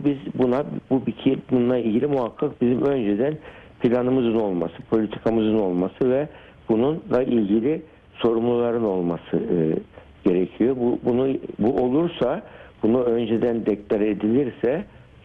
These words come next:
şey, e, e, toplumda güven oluştuğu için,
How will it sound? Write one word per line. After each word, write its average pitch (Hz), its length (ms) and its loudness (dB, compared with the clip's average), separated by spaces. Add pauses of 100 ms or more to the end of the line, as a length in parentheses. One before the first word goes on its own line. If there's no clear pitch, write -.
şey, 123 240 2 (180)
e, 87 360 0 (480)
e, 95 100 2 (640)
toplumda 117 500 0
güven 117 400 0
oluştuğu 113 480 0
için, 170 420 0